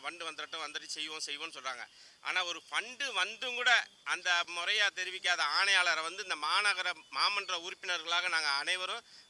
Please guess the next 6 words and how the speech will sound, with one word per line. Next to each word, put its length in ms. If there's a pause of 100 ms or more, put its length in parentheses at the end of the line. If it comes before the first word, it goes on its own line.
வன்மையா 360
கண்டிக்கிறோம். 480 (500)
இதை 240
தமிழக 380 (400)
முதல்வர் 420
அவர்களும் 560